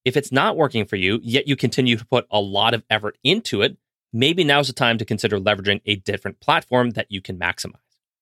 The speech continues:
okay? And it doesn't have to be a social media platform specifically either.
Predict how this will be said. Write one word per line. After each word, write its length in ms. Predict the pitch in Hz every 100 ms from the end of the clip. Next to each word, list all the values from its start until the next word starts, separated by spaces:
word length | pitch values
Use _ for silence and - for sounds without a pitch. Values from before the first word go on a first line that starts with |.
| _
okay? 240 | - 107 - _ -
And 100 | 107
it 60 | 107
doesn't 180 | 147
have 180 | 160 180
to 100 | 180
be 180 | 156 151
a 100 | 120
social 320 | - 135 123
media 260 | 110 117 110
platform 460 | - 107 98 104 92
specifically 680 | - - - - 110 90
either. 380 | - 151 90 -